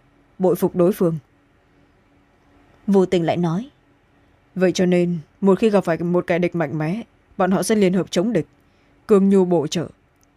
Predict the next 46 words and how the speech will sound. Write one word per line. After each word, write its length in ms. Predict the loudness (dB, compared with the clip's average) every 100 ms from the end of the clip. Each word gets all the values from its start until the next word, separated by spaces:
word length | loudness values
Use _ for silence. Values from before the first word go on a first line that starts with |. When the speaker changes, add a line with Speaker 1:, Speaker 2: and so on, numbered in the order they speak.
| _
Speaker 1:
ngược 240 | 0 0 0
lại 300 | -2 -2 -6 _ _ -2
lại 180 | 0
có 100 | 0
thể 140 | 0 0
toàn 200 | 0 0
thân 160 | -2
rút 200 | 0 -2
lui. 220 | 0 -2 -4 _ _ _ _ _ _ _ _ _ _ _ _ _ _ -4
Speaker 2:
Chàng 180 | 0 0
lại 140 | 0
dường 220 | 0 0
như 140 | 0 0
vẫn 160 | -2
có 120 | -2
vài 180 | -2 -2
phần 200 | -2 -4
cảm 240 | -2 -4 -4
khái. 320 | -6 -8 -10 _ _ _ _ _ _ _ _ _ _
Speaker 1:
Nhưng 200 | 0 2
chỉ 180 | 2 0
là 260 | 0 -4 -8 _ _ _
không 220 | -4 -4
phải 120 | 0 0
là 100 | 2
người 200 | 2 2
người 180 | 2
đều 140 | 2 2
có 140 | 0
thể 160 | 0 0
trong 180 | 0 0
lúc 140 | 2
nguy 180 | 2 2
nan 320 | 2 -2 -2
vứt 160 | -4 0
bỏ 180 | -2
thành 240 | -2 -4 -4
kiến, 340 | -4 -4 -8 -16 _ _ _ _
thành 220 | -2 0
tâm 180 | 2 2
hợp 120 | 0 -4
tác, 200 | -8 -8 _ _ _ -8
giết 240 | 0 0
địch 160 | 0 0
làm 200 | -2 -2
đầu. 220 | -4 -6